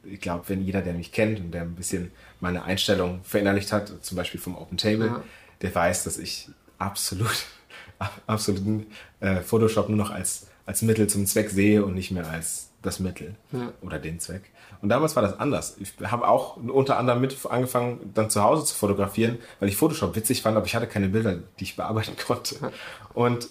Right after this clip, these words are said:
Speaker 1: so hab ich dann in, in der Ausbildung teilweise Unterrichtsstunden von, also ich war dann irgendwie total der Geek, so, was das anging. Und hab dann Unterrichtsstunden von anderen Dozenten bekommen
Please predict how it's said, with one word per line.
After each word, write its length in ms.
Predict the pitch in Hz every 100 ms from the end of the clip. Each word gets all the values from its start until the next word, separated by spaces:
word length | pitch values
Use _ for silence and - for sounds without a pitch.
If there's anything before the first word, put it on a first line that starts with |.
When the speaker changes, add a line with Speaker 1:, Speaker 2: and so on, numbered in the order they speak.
| -
Speaker 1:
so 180 | 127 143
hab 120 | 180
ich 80 | 170
dann 260 | 123 151
in, 340 | 127 117 113 107 - 104
in 60 | 104
der 120 | 95
Ausbildung 680 | 139 - 104 101 107 147 - _ _ _ _ _ _ _ _ _ _ _ _ _ _ _
teilweise 720 | 104 120 139 131 117 117 101 -
Unterrichtsstunden 840 | - 143 160 127 - - 120 135 139
von, 480 | - 117 113 113 113 _ _ _ _ _
also 120 | - 104
ich 40 |
war 80 | 120
dann 160 | 123 107
irgendwie 340 | 110 120 107
total 400 | 107 101 117 110 101
der 160 | 98
Geek, 320 | 87 110 - -
so, 240 | - 73 87
was 120 | - -
das 160 | 85
anging. 340 | - 78 78 80 - - -
Und 140 | 104
hab 300 | 110 101 - -
dann 240 | 101 101
Unterrichtsstunden 800 | 120 131 131 110 - - 117 120
von 140 | 113 104
anderen 260 | 110 131
Dozenten 760 | 113 - 113 123 123 98 113 135 _ _ _
bekommen 680 | - 98 110 117 165 208 -